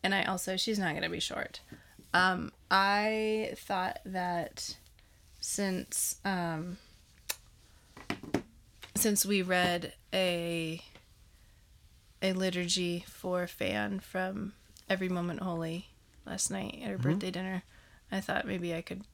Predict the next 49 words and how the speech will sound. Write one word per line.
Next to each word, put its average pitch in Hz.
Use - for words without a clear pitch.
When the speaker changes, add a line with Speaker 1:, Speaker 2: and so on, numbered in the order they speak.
Speaker 1:
crack -
one 190
open 185
and 190
end 180
us -
on 185
a 180
liturgy 175
tonight. 185
Speaker 2:
Mm. -
Speaker 1:
Is -
that 220
okay? 220
Speaker 2:
Mm-hmm. 123
I 104
Speaker 1:
Okay. 101
Speaker 2:
like 127
it. 87
Speaker 1:
And 202
then 208
I 202
have 202
to 196
go 190
make 180
waffle 190
batter, 185
'cause 208
sourdough 185
waffles 175
don't -
make -
themselves, 208
and 196
they 185
don't 180
make 180
themselves 180
in 180
the 175
morning. 180
The 214
kids 196
don't 170
quite -
understand 165
that 160
yet. 190